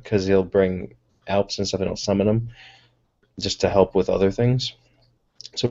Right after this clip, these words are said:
he can get high activations, but generally you're not seeing ten plus models on the table, I don't think. I mean, I might be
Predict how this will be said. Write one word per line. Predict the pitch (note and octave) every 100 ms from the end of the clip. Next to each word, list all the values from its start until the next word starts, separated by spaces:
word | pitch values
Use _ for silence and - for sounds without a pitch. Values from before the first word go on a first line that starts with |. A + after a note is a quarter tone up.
| A2
he | A2
can | A2+ G#2+
get | G#2+
high | G#2 G2 G2
activations, | F#2+ G2 F#2+ G2 F#2
but | G2+ G2
generally | A2 A2+ G#2 F#2+ F#2
you're | F#2+
not | F#2+ G2 -
seeing | - - F#2+ F#2 F#2 - _ _ _ _ _ _ _ _ _
ten | - G2+ F#2+
plus | F2+ F#2+ -
models | F#2 F#2 G2+ A2+ A#2
on | - G#2+
the | G#2+
table, | A#2+ B2 C#3+ D#3 _ _ _ G2+
I |
don't | G2+ G2+ G#2 -
think. | D3+ G3 - - _ _ _
I | F#2+
mean, | F#2
I |
might | F#2 F2+ -
be | E2+ G2